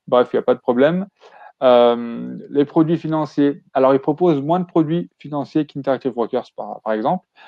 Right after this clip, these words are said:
Mais pour des stratégies comme ce que je fais moi, investir sur les actions U S, vous aurez tout ce qu'il faut chez DeGiro.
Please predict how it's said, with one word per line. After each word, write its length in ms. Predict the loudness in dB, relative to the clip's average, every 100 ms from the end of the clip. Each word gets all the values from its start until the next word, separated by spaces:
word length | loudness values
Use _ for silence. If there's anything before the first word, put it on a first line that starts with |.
| -20 _
Mais 220 | 4 4
pour 180 | 6 4
des 100 | 4
stratégies 460 | 4 2 2 0 0
comme 140 | -2
ce 100 | -2
que 80 | -4
je 80 | -2
fais 100 | -2
moi, 160 | 0
investir 280 | 0 -2 -6
sur 120 | -4
les 100 | -4
actions 260 | -4 -6 -4
U 80 | -2
S, 240 | -2 -4 _ _ _
vous 160 | -4 0
aurez 160 | 2 2
tout 120 | -2
ce 80 | -4
qu'il 120 | -4
faut 160 | -2
chez 160 | -2 0
DeGiro. 500 | 0 -2 -2 -2 -4